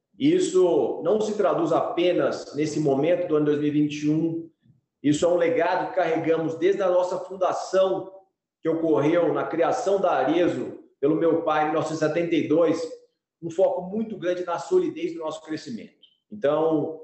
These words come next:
é, um crescimento constante, saudável, sólido, com foco no longo prazo. Tanto é que o nosso mantra,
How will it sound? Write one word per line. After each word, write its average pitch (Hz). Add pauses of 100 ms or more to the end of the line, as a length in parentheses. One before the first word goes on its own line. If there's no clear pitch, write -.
(120)
é, 123
um 151
crescimento 165
constante, 175
saudável, 151
sólido, 156
com 143
foco 165
no 156
longo 156
prazo. 143 (500)
Tanto 143
é 156
que 165
o -
nosso 165
mantra, 165